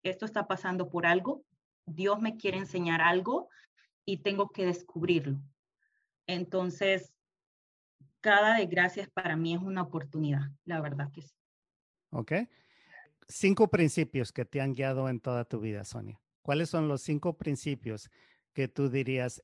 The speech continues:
Speaker 2: "Esta es la clave", aparte de lo que ya has compartido?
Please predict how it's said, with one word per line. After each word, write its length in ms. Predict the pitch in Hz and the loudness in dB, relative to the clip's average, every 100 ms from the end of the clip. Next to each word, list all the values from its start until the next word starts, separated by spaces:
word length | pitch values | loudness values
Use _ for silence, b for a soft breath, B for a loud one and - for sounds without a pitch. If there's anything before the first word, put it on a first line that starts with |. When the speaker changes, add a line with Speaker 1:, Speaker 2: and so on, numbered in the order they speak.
| _ | _
Speaker 2:
"Esta 520 | 170 170 165 - 147 | 2 2 2 -2 0
es 160 | 135 123 | 0 -2
la 200 | 135 127 | -4 -4
clave", 440 | - 120 113 104 | -4 -4 -4 -6
aparte 380 | 104 - 139 190 | -8 -4 -4 0
de 40 | 170 | 0
lo 140 | 160 | 0
que 140 | 147 | -2
ya 220 | 123 131 131 | -4 -2 -2
has 120 | - | -2
compartido? 580 | 131 117 104 113 95 | -4 -4 -6 -10 -10